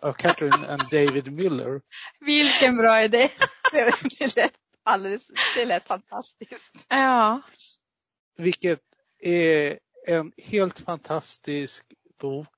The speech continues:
Speaker 1: Kanske inte så välstrukturerad, men det är ungefär som att få upp en sån här,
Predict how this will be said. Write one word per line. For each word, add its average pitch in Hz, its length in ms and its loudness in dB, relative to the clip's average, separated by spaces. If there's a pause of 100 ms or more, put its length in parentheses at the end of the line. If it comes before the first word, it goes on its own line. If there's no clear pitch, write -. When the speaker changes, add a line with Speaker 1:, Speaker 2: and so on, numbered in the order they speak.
Speaker 1:
Kanske 156 260 -2
inte 160 160 -12
så 160 100 -10
välstrukturerad, 147 1300 0 (420)
men 175 120 -4
det 160 60 2
är 165 60 6
ungefär 170 380 2
som 151 180 -10
att 151 120 -4
få 170 120 -4
upp - 220 -6
en 147 140 -4
sån 156 140 -6
här, 131 260 -2